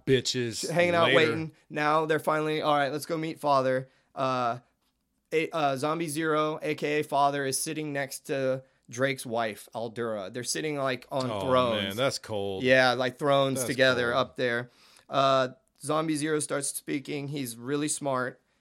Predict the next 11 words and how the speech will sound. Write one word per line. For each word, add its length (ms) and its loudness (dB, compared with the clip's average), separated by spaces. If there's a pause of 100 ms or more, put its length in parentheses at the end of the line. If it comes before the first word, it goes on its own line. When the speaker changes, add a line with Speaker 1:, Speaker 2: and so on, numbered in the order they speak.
(300)
Speaker 2:
Um, 500 -2 (580)
he's 260 -2
like, 320 0
he 140 -4
knows 220 2
a 60 0
bunch 260 0
of 100 -8
stuff 380 -4
about 340 -4
Drake. 400 -8